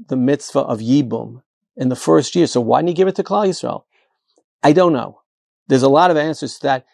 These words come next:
It could very well be that he did give it to Klal Yisrael, but it's not in the Torah till now. Maybe it wasn't necessary till now. Maybe there was no situation of Yibum till now. It doesn't matter. But says the Raman,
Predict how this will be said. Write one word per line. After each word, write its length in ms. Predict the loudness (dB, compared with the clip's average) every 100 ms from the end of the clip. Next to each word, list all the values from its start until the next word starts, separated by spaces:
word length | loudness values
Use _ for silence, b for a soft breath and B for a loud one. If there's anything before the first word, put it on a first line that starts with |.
| _
It 180 | 0 0
could 160 | -2
very 220 | 2 4 4
well 160 | 4
be 120 | 4 4
that 100 | 2
he 80 |
did 220 | 2 0 2
give 140 | 0
it 80 | -2
to 80 | -6
Klal 240 | -6 -6
Yisrael, 320 | -6 -6 -6 -6
but 100 | -6
it's 140 | -2
not 160 | -2 2
in 60 |
the 80 | 0
Torah 360 | 2 2 2 2
till 220 | 0 0
now. 380 | -2 -4 -10 _ _
Maybe 200 | -4 2
it 40 | 4
wasn't 260 | 4 2
necessary 480 | 0 -2 -2 -2 -2
till 200 | -4 -8
now. 260 | -8 -10 b b b 2
Maybe 180 | 4
there 80 | 6
was 140 | 4 4
no 120 | 2
situation 560 | 0 0 2 2 2
of 80 | 0
Yibum 380 | 2 2 2 0
till 140 | -2
now. 180 | -4 -4
It 80 | 0
doesn't 280 | 2 2 -2
matter. 380 | -2 -4 -8 _ _ _ _
But 140 | -2 2
says 220 | 2 4
the 80 | 2
Raman, 300 | 2 0